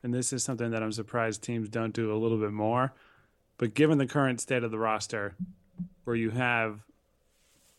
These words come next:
two or three guys, depending on your opinion of, you know, Ty Kelly and Eric Campbell, who are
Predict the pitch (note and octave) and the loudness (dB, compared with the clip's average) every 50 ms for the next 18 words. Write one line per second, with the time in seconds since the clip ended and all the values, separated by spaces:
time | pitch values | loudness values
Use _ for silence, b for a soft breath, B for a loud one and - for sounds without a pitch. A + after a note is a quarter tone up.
0 | _ _ _ - - D#3 D3 C#3 B2 A#2+ - B2+ B2+ A#2+ A2 A#2+ A2+ G#2+ G#2+ G#2+ | _ _ _ -4 0 2 2 2 2 0 -2 -2 -2 0 0 0 0 0 0 0
1 | A2 A#2 A2+ - A#2+ A2 A#2+ A#2 A#2 A2 G#2+ G#2+ G#2+ G#2+ G#2+ G#2+ G#2+ G#2 - A#2+ | -2 -4 -4 -8 -10 -8 -6 -6 -4 -4 -4 -4 -4 -2 -2 -4 -4 -4 -6 -6
2 | A2+ G#2+ G#2+ G#2 G#2 G#2 G2+ G2+ G2+ G#2+ B2 - _ - - - A2+ G#2 G2 F#2+ | -6 -6 -4 -4 -4 -6 -6 -8 -10 -14 -20 -20 _ -16 -10 -8 -6 -6 -4 -6
3 | G2 F2+ - _ _ - - A#2 A2+ A2+ G#2+ - A#2+ A#2 A2+ A2 A2 G#2+ G#2+ G#2 | -8 -10 -14 _ _ -8 -2 -2 -2 -2 0 0 0 0 0 0 0 0 0 0
4 | G#2 G#2 G#2+ - D3 D#3+ E3 C3+ B2+ B2 B2+ B2 b b b b b b b b | 0 -2 -2 0 2 2 4 4 2 2 0 -2 b b b b b b b b
5 | b b b b b _ _ _ _ - C3+ B2+ C3+ C3+ C3 C3 C3 B2+ B2+ B2 | b b b b b _ _ _ _ -8 -2 2 2 4 4 4 4 4 4 4
6 | B2 B2 A#2+ | 4 4 4